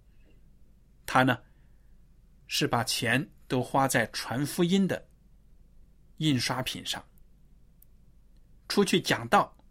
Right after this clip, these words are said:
所用的花费上了。所以他的钱呢，没有浪费在自己的身上，而是花在了用来传福音、为上帝做工的这一方面。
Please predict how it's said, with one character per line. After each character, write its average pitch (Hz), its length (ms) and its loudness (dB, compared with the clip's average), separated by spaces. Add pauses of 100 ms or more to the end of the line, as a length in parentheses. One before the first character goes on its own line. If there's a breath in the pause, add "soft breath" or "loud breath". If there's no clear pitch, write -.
(300)
所 120 280 -2
用 135 160 2
的 107 80 -6
花 113 240 -10
费 104 200 -6
上 - 220 -12
了。 - 100 -20 (800 soft breath)
所 240 180 8
以 240 80 6
他 - 160 -2
的 208 100 6
钱 - 260 -2
呢， 147 200 2 (280 soft breath)
没 185 200 6
有 214 120 8
浪 156 300 6
费 135 140 0
在 120 100 0
自 233 240 0
己 123 100 -2
的 98 120 -6
身 113 220 -6
上， 113 200 -8 (260)
而 127 160 -2
是 - 320 -4 (480)
花 139 300 2
在 127 220 0
了 - 160 -12 (680)
用 151 180 0
来 113 140 2
传 120 300 -6
福 143 160 -4
音、 135 240 0 (180)
为 131 120 2
上 131 320 0
帝 110 140 -6
做 127 260 -2
工 185 220 -2
的 - 200 -4 (220)
这 113 120 -4
一 92 80 -10
方 - 260 -12
面。 57 120 -12